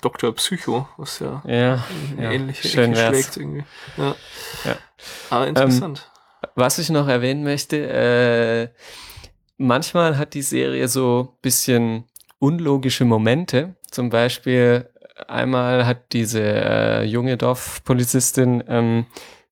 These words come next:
Speaker 2: beim Beginn der, der dritten Staffel, die aber von der Story her nahtlos an die, die, die letzte Folge der zweiten Staffel anschließt,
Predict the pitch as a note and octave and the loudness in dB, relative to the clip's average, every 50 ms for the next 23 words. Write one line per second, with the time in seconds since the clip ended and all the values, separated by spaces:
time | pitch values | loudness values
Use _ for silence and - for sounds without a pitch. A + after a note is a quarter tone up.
0 | _ - - - B2 A#2+ A#2+ A2+ A#2+ - - C3 C#3 D#3 D3+ C#3 C3 B2+ A#2+ A#2 | _ -10 -4 0 0 2 2 0 0 0 2 2 2 2 2 2 4 4 4 4
1 | A#2 G#2+ - - A2+ A2+ - _ _ _ _ _ _ _ _ _ - A2 C3+ F3 | 2 0 -2 -2 -4 -4 -4 _ _ _ _ _ _ _ _ _ -2 0 2 0
2 | - - F#3 F3 - - D#3+ D#3 - - F3+ D#3+ - C3 B2 B2 A#2+ A#2+ C3+ B2 | 0 -2 -6 -6 -4 -2 -4 -2 -2 -4 -4 -2 -2 -2 0 0 0 2 2 0
3 | A#2+ - - C3+ B2+ A#2+ A#2 - - - C3 C#3 D3+ D3 C#3 C3 B2 A#2 A2+ A2 | 0 0 -2 0 0 2 0 0 0 2 0 2 2 2 2 2 2 2 2 4
4 | A2 B2+ C#3 - C#3 C3+ C3+ C#3 B2 - - A#2+ B2 B2 B2 A#2 G#2+ A#2 A#2 A2+ | 2 2 2 0 0 2 2 2 2 0 -2 0 0 0 0 0 -2 -2 -2 -2
5 | A2+ G#2+ G#2+ A#2 A2+ G#2+ G#2+ G2+ A2+ G#2+ G#2+ A2 A2+ - - - - - B2+ A#2+ | -4 -4 -6 -6 -6 -6 -6 -8 -8 -8 -6 -6 -4 -4 -4 -6 -2 0 0 0
6 | A2+ A2 A2+ A2 - - C#3 - - - A#2+ - - - - - A#2 - A#2 A#2+ | 0 0 -4 -4 -2 0 0 0 0 -2 -6 -6 -6 -6 -6 -6 -6 -4 -2 -4
7 | A#2+ - - C#3 D#3 - - | -4 -4 -4 -6 -6 -6 -10